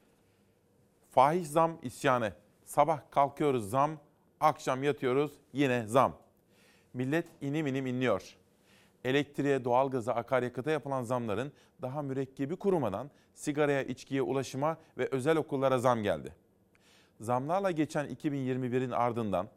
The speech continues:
iki bin yirmi ikiye de zam yağmuru altında giren vatandaş ne yapacağını şaşırdı. Markete gidiyor, her şeyin yarısını alıyor. Kombiyi açacak ama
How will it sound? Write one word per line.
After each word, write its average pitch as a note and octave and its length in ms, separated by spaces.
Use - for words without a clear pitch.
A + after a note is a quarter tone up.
iki D#3 240
bin D#3 80
yirmi B2+ 300
ikiye C3 300
de C#3 180
zam D3+ 320
yağmuru B2+ 340
altında B2+ 320
giren A2 300
vatandaş A#2+ 500
ne D#3 80
yapacağını C#3 480
şaşırdı. G2+ 480
Markete C3+ 460
gidiyor, C3+ 420
her F3 180
şeyin E3 260
yarısını C3+ 400
alıyor. F2 380
Kombiyi E3 380
açacak C#3+ 420
ama F#3 260